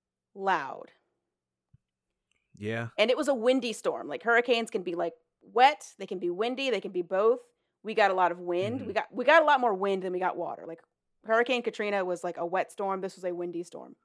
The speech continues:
Speaker 2: Correct.
Speaker 1: It, every single gust
Speaker 2: <laughs>
Speaker 1: for eight hour,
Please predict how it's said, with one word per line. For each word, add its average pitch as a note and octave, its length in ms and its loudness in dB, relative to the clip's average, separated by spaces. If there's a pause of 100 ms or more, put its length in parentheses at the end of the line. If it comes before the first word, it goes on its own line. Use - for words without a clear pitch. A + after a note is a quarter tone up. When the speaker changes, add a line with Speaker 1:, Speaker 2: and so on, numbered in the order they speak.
(260)
Speaker 2:
Correct. F#2+ 480 -12 (1000)
Speaker 1:
It, B3 140 -2 (680)
every C#4 360 6
single A#3 840 2
gust - 640 0 (920)
Speaker 2:
<laughs> C3+ 500 0
Speaker 1:
for G#3+ 640 6 (840)
eight C4+ 240 2
hour, G3+ 320 8